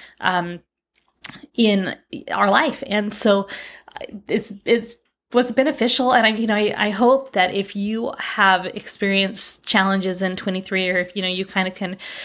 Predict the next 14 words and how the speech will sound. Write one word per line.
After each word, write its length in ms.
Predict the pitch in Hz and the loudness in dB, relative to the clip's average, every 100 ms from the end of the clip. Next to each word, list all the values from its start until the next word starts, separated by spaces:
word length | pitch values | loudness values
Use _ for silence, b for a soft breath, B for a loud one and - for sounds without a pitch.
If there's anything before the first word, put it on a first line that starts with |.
| B B | B B
really 240 | 226 208 196 | 2 4 4
relate 480 | 190 185 208 202 - | 4 4 4 0 0
to 100 | 208 | 0
what 140 | 165 | 2
we're 100 | 185 | 0
saying, 280 | - 202 185 | 0 2 2
I 100 | 180 | -2
hope 300 | 170 233 233 | 2 0 0
that 80 | 233 | -2
you 220 | 214 202 | 0 2
also 460 | 196 202 214 196 | 2 2 2 0
are 140 | 190 190 | 0 0
recognizing 720 | 185 185 185 185 185 185 185 | 0 -2 -6 -2 -2 -4 -2
that 240 | 180 180 | 0 0